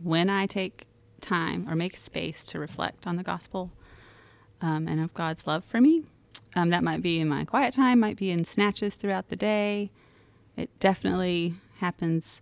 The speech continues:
in worship on Sundays, uh, or, or when I'm walking alongside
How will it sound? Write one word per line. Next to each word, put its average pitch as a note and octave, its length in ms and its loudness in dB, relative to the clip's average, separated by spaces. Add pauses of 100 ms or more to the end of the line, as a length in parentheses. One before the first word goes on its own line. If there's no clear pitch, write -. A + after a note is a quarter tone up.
(240)
in D#3+ 160 2
worship F#3 360 -2
on F3 120 2
Sundays, E3+ 680 -2 (480)
uh, E3 140 2
or, F3+ 120 2
or B3+ 220 8
when D#4+ 160 10
I'm A3 180 6
walking F#3+ 340 4
alongside F3 600 2